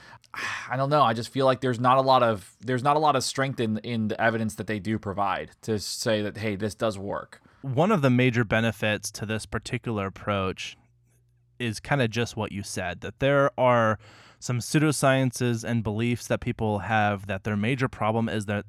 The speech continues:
Speaker 2: they're not falsifiable. You can't even subject them to scientific scrutiny to prove that they don't work, which is, it's such a weak position to have that if you can't test it, it's almost not worth talking about it existing. And, and I understand that that's not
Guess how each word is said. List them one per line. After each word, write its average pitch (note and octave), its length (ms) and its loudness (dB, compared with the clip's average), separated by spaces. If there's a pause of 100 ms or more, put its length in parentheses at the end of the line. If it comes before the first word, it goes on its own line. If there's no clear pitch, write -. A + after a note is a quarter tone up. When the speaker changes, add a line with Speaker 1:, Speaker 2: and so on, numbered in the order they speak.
Speaker 2:
they're G#2 180 -8
not G2+ 360 -2
falsifiable. F#2+ 880 -4
You A2+ 140 -4
can't D#3 360 -2
even B2+ 280 0
subject G#2+ 580 -4
them G#2 260 -6 (440)
to C3+ 100 2
scientific A#2+ 520 0
scrutiny G#2+ 540 -2
to A2 100 -6
prove A2 260 -4
that C#3+ 100 -10
they G#2 120 -2
don't F#2+ 200 -2
work, F#2+ 280 -6
which C#3 140 2
is, D3 240 2 (480)
it's D#3 160 2
such F#3 180 8
a C#3+ 60 6
weak B2+ 300 4
position B2 400 2
to G#2+ 80 2
have G#2+ 380 2
that A2 200 0
if C3 180 -2
you C3 120 0
can't C#3+ 320 -2
test B2 260 0
it, C#3+ 160 4
it's - 220 -6
almost A#2+ 360 0
not A2+ 280 0
worth G#2+ 400 -4 (340)
talking A2+ 380 0
about G2+ 240 0
it G2+ 100 -4
existing. G#2+ 640 -6 (600)
And, B2+ 420 2 (280)
and F3 120 4
I D#3+ 100 4
understand C#3 680 4
that A2+ 180 4
that's A2+ 260 0
not A2 200 4